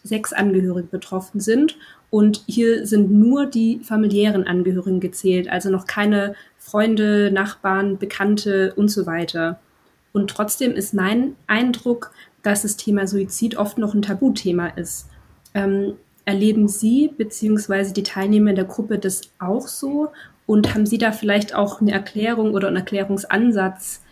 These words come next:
ähm, dafür, warum das immer noch so ist?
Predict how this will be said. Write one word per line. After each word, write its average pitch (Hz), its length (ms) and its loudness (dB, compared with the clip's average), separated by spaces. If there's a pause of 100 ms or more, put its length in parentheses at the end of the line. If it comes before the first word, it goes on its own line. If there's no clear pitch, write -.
(240)
ähm, 185 240 2
dafür, 185 380 -2
warum 190 260 -2
das 196 140 -2
immer 202 220 -2
noch 185 160 -2
so - 160 -6
ist? - 400 -8